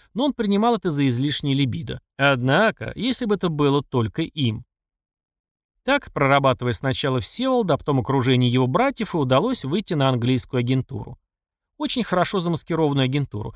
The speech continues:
И, надо сказать, это произошло крайне своевременно. Еще бы чуть-чуть, и все, не успели бы. Николай не выдержал и нервно дернул щекой. Когда он все узнал, то ему не хотелось верить. Расследование проводилось быстро,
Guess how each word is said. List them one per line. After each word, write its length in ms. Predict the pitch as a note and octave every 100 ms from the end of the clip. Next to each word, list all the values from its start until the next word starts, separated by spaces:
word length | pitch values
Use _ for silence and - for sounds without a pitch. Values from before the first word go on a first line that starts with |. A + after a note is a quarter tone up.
| -
И, 80 | -
надо 160 | A#3+ A#3+
сказать, 260 | A3+ A#3
это 160 | F#3 D#3+
произошло 360 | F#3 F#3+ F#3+ A3+
крайне 280 | G3 G#3
своевременно. 680 | G3 G3 G#3+ E3 C3 C3 C#3+ -
Еще 240 | - C#3+ D#3
бы 120 | D3
чуть-чуть, 420 | - C#3+ - G#3+
и 40 | A3+
все, 220 | - C3
не 120 | B2+
успели 400 | G3+ - C3 A#2+
бы. 140 | A2 C3 _ _ _ _ _ _ _
Николай 400 | C#3+ C#3 C#3+ C3
не 140 | C3+
выдержал 440 | D3 B3 B3 G3 A3
и 120 | C#3+
нервно 320 | B2 D3+ D3
дернул 360 | B2 A#2 A2+ A#2
щекой. 480 | - F3+ - A#2+ - _ _ _ _ _ _
Когда 260 | - D3 G#3+
он 80 | A#3
все 200 | - A#3+
узнал, 340 | G#3+ A#3+ C4
то 100 | G3
ему 140 | F#3 F#3+
не 80 |
хотелось 480 | F#3 G3 - G3+ -
верить. 420 | D3 A2+ E2 - _ _
Расследование 600 | C3 C3 - D3 C#3+ C#3 B2+
проводилось 520 | C3+ C#3+ D3+ D3+ C#3+
быстро, 460 | G#3+ A#3+ - B2